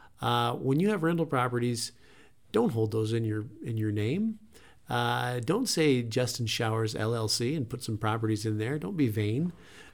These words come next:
You need to come up with an entity that they're not gonna be able to track down very easily,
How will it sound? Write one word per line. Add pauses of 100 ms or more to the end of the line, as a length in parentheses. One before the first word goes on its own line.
(120)
You
need
to
come
up
with
an
entity
that
they're
not
gonna
be
able
to
track
down
very
easily,